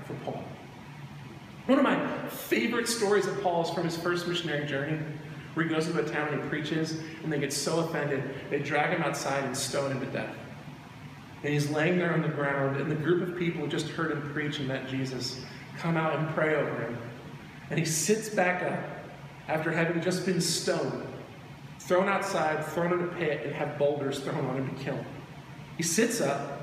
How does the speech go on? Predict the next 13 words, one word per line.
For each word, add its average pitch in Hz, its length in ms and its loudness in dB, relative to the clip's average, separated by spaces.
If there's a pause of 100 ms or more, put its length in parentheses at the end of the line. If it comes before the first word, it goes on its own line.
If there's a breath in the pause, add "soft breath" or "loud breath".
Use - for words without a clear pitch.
(400)
after 160 180 0
this 175 140 2
group 175 200 4
of - 60 -4
people 165 220 0
prays 165 300 2
over 131 120 0
him, 139 160 0
and 135 80 0
he's 135 160 -2
like, 123 200 -4
"That's 180 240 2 (120)
wild." 165 460 4